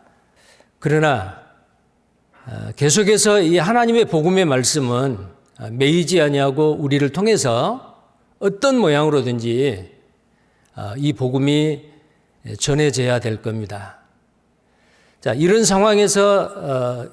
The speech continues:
이 마지막 시대를 살고 있는 우리가 어떤 마음으로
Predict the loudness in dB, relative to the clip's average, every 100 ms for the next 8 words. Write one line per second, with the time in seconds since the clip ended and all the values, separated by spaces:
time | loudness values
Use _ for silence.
0 | -6 -2 0 0 0 0 0 0 0 0
1 | 0 0 0 0 0 0 0 0 0 0
2 | -2 -4 -6 0 0 2 2 2 2 2
3 | 2 0 -4